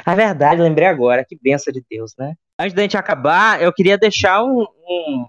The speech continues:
uma interrogação aqui pra galera, um ponto de interrogação, um questionamento. A quem interessa, claro, essa festa virou um enterro, né? Essa ação de nos hackear, de nos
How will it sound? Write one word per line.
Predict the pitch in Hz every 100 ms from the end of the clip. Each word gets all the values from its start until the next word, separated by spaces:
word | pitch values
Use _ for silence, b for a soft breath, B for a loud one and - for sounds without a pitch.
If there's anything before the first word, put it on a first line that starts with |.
| -
uma | 147
interrogação | 165 151 160 156 - 147
aqui | 135
pra | 147
galera, | 139 120 131
um | 139
ponto | 135
de | 131
interrogação, | 147 135 131 127 - 131
um | 147
questionamento. | 143 - 156 139 127 139 - B B -
A | 156 -
quem | 294 302
interessa, | 285 220 180 220 226 - 175 127 -
claro, | - 170 185 202
essa | 165 170
festa | 175 160 151
virou | 156
um | 156
enterro, | 131 - 123 113
né? | 120 147 139
Essa | 131 147
ação | - - -
de | 277 240
nos | 285
hackear, | - - 294 123 233
de | 123
nos | 139